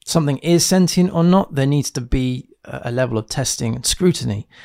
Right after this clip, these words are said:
I don't think that a Google engineer should just suddenly go, "Hey, it's sentient," <laughs> because that's not, that's not the way we should develop and evolve into this kind of technology. Um,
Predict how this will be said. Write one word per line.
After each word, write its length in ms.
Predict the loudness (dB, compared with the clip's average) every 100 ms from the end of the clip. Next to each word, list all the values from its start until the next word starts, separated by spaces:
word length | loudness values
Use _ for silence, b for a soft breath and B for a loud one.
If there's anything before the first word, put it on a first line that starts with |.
| B
I 140 | -2 4
don't 240 | 6 4
think 280 | 2 2 2
that 180 | -2 -2
a 140 | -4
Google 260 | 0 2 4
engineer 460 | 2 2 2 2 2
should 460 | 0 2 2 2 -8 b b b
just 240 | -2 0 4
suddenly 320 | 4 4 4
go, 260 | 4 4 4
"Hey, 440 | 2 4 4 2
it's 200 | -2 -4
sentient," 640 | -2 2 2 2 0 0 -4 -6 B B B B -20
<laughs> 540 | -20 -20 -20 -20 -2
because 360 | 2 6 4 4
that's 300 | 0 2 4
not, 340 | 6 6 0 B B B B B _ _ _ _ _ _ _ _ b b
that's 260 | 4 4 6
not 140 | 4
the 80 | 6
way 220 | 8 8
we 120 | 8
should 240 | 4 2 0
develop 480 | 2 4 4 2 -2
and 100 | -2
evolve 760 | -2 4 4 6 4 0 -6 -16 -4
into 320 | 0 0 0
this 220 | -2 -4
kind 240 | -4 -4 -4
of 80 |
technology. 760 | -6 -8 -4 -4 -4 -6 -10 -12 _ b b b b b
Um, 480 | 2 4 6 4 0